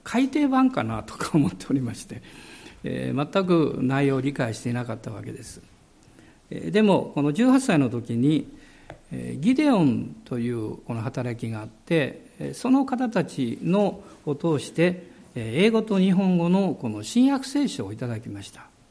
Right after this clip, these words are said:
で、まあ、英語で読むのはなかなか難しかったんですけど、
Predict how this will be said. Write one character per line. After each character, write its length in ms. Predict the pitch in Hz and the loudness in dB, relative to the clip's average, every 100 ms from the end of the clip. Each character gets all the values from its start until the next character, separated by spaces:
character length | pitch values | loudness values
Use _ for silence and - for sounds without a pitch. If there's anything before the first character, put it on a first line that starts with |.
| _ _ _ _ - - - _ | _ _ _ _ -20 -20 -20 _
で、 400 | 156 147 135 135 - - - - | 0 2 0 -2 -10 -20 -10 -6
ま 80 | |
あ、 60 | 113 | 0
英 160 | 151 220 | 4 6
語 160 | 233 | 4
で 160 | 226 226 | 4 2
読 180 | - 185 | 4 4
む 140 | 208 | 4
の 100 | 151 | 4
は 100 | 120 | 2
な 140 | 117 139 | 0 0
か 80 | |
な 100 | 156 | 0
か 120 | 147 139 | 2 0
難 320 | 165 220 226 | 0 0 0
し 80 | - | 2
か 100 | 170 | 0
っ 80 | 165 | 0
た 100 | 117 | -6
ん 80 | 95 | -6
で 60 | |
す 100 | 101 | -12
け 80 | - | -12
ど、 240 | 95 101 | -12 -12